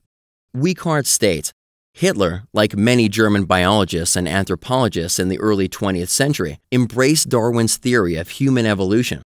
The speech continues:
He believed that some human races are more highly evolved than other human races. These unequal races are locked in an unavoidable struggle for existence that manifests itself in an economic and social competition, as well as warfare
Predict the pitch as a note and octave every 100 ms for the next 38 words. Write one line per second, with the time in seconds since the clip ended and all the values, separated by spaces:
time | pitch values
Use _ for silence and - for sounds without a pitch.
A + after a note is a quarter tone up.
0 | _ _ _ _ _ - A3+ G#3 F3 D#3
1 | B2+ G2+ F#2 - - C3+ D3 - C#3 A2+
2 | F#2+ G2+ G#2 F#2+ - G2 A2+ B2+ C#3+ C3
3 | A#2+ C3 C#3 A#2 E2+ G#2 F2+ E2+ G2 -
4 | C#3 D3+ A2+ A2 F#2+ F2 E2+ E2 - -
5 | - _ _ _ _ - C#3 G3 G3 -
6 | C#3 D#3+ E3 D3+ A#2 G2+ A2 A2+ - E2+
7 | - A#2 A#2+ C3 C#3+ D#3 B2 A2 - B2
8 | D3+ A2+ A2 A#2 G2+ F#2+ - - A2+ G#2
9 | F#2 F#2+ F2+ G#2 A2+ C3 - D2+ - A#2+
10 | G#2+ A#2 C3 D3 - G2+ - E2 - E2
11 | F2 F#2 G2 - C3 - B2 G#2+ A2 A2+
12 | - G#2 - A#2+ A#2 C3 A2+ A2 G2 F#2+
13 | - C#3+ - D2 - - C#3 C#3 D#3+ D#3+
14 | A#2+ G#2+ A2+ D#3 D3 E2 D2+